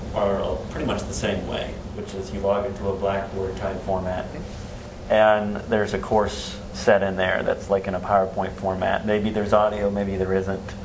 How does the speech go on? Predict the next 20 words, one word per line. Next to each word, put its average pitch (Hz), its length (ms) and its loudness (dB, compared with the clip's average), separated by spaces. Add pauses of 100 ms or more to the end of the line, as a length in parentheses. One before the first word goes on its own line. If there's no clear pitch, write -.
(500)
and 104 140 0
you 101 80 0
just 98 200 -2
kinda 101 200 0
go 127 220 4
through 104 320 2
it. 101 100 4
And 101 80 -6
it's 101 160 -4
kind 139 220 4
of 110 100 4
a, 101 220 4 (240)
you 120 80 2
pretty - 200 2
much 117 180 0
have 113 180 6
to 101 60 -6
be 104 120 0
very 104 300 4
self-disciplined 101 1000 2